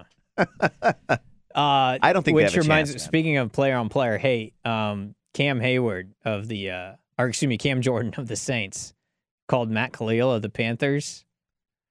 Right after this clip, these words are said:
Speaker 1: uh, speed bump, speed bump McGee. I mean, Matt Khalil of the, uh, who, of the, who, who did they just, oh yeah, of the Panthers. Yeah, he called him speed bump McGee.
Speaker 2: <laughs>
Speaker 1: Speed bump
Speaker 2: Speed bump
Speaker 1: McGee.
Speaker 2: McGee. <laughs>
Speaker 1: Left tackle.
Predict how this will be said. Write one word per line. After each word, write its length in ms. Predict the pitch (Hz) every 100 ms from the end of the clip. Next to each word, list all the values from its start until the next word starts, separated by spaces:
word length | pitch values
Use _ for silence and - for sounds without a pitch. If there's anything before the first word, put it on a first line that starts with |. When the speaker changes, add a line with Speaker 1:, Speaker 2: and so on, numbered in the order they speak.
| _ _ _ _ _ -
Speaker 1:
uh, 340 | 113 101 101 98
speed 360 | - - 131 131
bump, 160 | 135 -
speed 380 | - - 151 151
bump 260 | 147 151 151
McGee. 520 | 127 113 123 110 107 _ _ -
I 80 |
mean, 180 | 151 147
Matt 180 | 131 147
Khalil 320 | 143 143 135
of 120 | 123
the, 220 | 120 117 110
uh, 240 | 107 104 - _ _ _
who, 80 | 143
of 160 | 135 127
the, 180 | 131 117 _ _ _
who, 220 | 180 196
who 120 | 160 233
did 80 |
they 80 | 156
just, 160 | 120 127
oh 60 | 175
yeah, 220 | 123 104
of 120 | 139
the 60 | 135
Panthers. 440 | 185 135 - -
Yeah, 140 | 127
he 140 | 101 117
called 220 | 127 120
him 140 | 107
speed 300 | 101 - 131
bump 220 | 131 117 117
McGee. 380 | 110 110 104 _ _ -
Speaker 2:
<laughs> 760 | - - - - 175 - - 202
Speaker 1:
Speed 600 | - 202 - 170 180 175
bump 140 | 175
Speaker 2:
Speed 160 | 175 175
bump 260 | 160 165 165
Speaker 1:
McGee. 800 | 156 135 120 127 127 131 135 - -
Speaker 2:
McGee. 80 |
<laughs> 0 | 185
Speaker 1:
Left 240 | 180 -
tackle. 580 | - 170 226 - 113